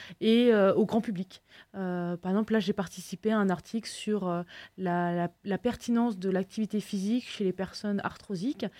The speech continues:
avec, euh, comment motiver. Et donc, c'est, c'est, on a, euh, cherché en tant que, euh, si je peux me permettre, désolée, en tant que chercheur scientifique, de vulgariser pour pouvoir ouvrir au grand public. Alors,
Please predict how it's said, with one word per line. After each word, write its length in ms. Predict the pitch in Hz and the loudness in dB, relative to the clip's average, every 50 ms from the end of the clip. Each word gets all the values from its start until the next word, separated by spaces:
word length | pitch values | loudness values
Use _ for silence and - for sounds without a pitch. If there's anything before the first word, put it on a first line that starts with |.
| - - - - | -20 -20 -12 -8
avec, 440 | 180 185 156 190 220 226 - - 208 | -6 -2 0 2 0 0 0 -2 -2
euh, 240 | 190 180 180 180 175 - | 0 0 0 0 -2 0
comment 240 | - 226 214 220 233 | 2 4 6 6 8
motiver. 560 | 226 233 233 233 - - 214 214 220 247 269 - - - - - _ | 6 6 4 2 -2 -2 0 0 0 0 -2 -6 -14 -20 -20 -12 _
Et 80 | 190 196 | -2 0
donc, 240 | 170 214 226 262 254 | 2 2 2 2 0
c'est, 420 | - - 240 220 208 208 208 208 | -2 -2 0 2 2 4 2 2
c'est, 560 | 196 170 175 - - 175 208 214 - - - - _ | 0 -4 -8 -12 -8 -6 -4 -4 -4 -6 -10 -16 _
on 220 | - 185 196 196 | -4 0 2 4
a, 320 | 196 196 208 220 220 220 202 | 6 8 8 8 8 8 8
euh, 100 | 190 185 | 6 4
cherché 480 | - - - 202 - - - - 233 | 4 2 0 0 0 0 2 2 4
en 120 | 247 240 214 | 4 4 4
tant 160 | - 202 202 | 4 4 2
que, 120 | - - - - | 2 0 -4 -2
euh, 240 | 180 180 175 170 165 160 - _ _ _ _ _ _ | 0 2 2 0 0 -4 -8 _ _ _ _ _ _
si 120 | - - | -12 -12
je 60 | 170 | -12
peux 80 | - _ | -12 _
me 40 | _ | _
permettre, 200 | 180 175 202 220 | -6 -4 -2 0
désolée, 380 | 185 185 170 175 180 214 254 - - - - | 0 2 2 4 4 4 2 2 -4 -10 -6
en 100 | - 190 | -4 -4
tant 140 | 185 - 196 | 0 0 0
que 140 | 190 - 190 | 2 2 0
chercheur 640 | - - - - - - - 220 208 240 240 - - - - - | 2 2 0 0 0 2 4 6 6 6 6 4 -4 -18 -18 -12
scientifique, 680 | - - 208 202 202 - 208 165 - 240 262 254 - | 0 2 2 2 4 2 -2 2 4 4 4 8 8
de 240 | 202 175 170 156 196 | 8 6 8 6 4
vulgariser 800 | 202 185 151 208 240 214 190 240 214 202 220 214 185 214 269 302 | 4 4 6 4 4 6 8 8 8 8 8 6 6 4 4 2
pour 200 | - - 190 - | 0 -2 -6 -6
pouvoir 380 | - - 202 185 220 214 - - | -2 2 6 6 6 6 6 4
ouvrir 380 | 226 214 185 190 247 277 262 | 4 4 6 6 6 6 6
au 60 | 233 | 4
grand 180 | 202 - 208 208 | 4 2 0 0
public. 400 | - 220 190 190 202 - - 196 - - - - - - | 0 0 -2 -2 -2 -2 -6 -8 -10 -12 -16 -16 -6 -4
Alors, 180 | 190 185 214 | -2 -2 -2